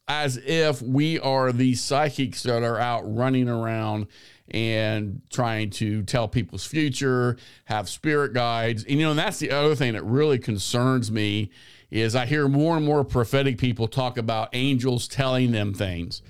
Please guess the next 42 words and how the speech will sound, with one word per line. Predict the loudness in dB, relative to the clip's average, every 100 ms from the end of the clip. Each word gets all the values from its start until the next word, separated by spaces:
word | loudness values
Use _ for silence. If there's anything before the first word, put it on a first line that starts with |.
| -20 -20 -20 -10
And | -4 -2 -2
I |
know | 2 2
there's | 2 2
biblical | 2 2 2 0
precedent | 2 0 2 2 0
for | 0
this. | 0 2
You | 2
can | 2
look | 2 2
in |
the | 0
book | 0 0 0
of | 0
Daniel, | 0 0 0 2
where | 2 2 0 -2 -10 -20 -14 -4
obviously | -2 0 0 0
Gabriel | 0 0 2 0
comes | 2 0 0 0
and, | 0 0 -4 -6
and | -4 -2
translates | 0 0 2 0 0 0 0
Daniel's | -2 -2 0 -2 -2 -2
dream. | 0 2 2 4 4 4 2
There's | 2 2
angels | 2 2 2 2
that | 0
appear | 0 0 2 2 0
and, | -2 -4
and | -2 -2 0 -2 -4
to | -2 -2 -2 -4 -6 -6
the | -2 -2
early | 0 0 0 -2
church | 0 0 0
as | -2 0
well. | 0 0 -2
It's | -4
recorded | -6 -2 0 0
in | -2
the | -2
Bible. | -2 -2 -2 -2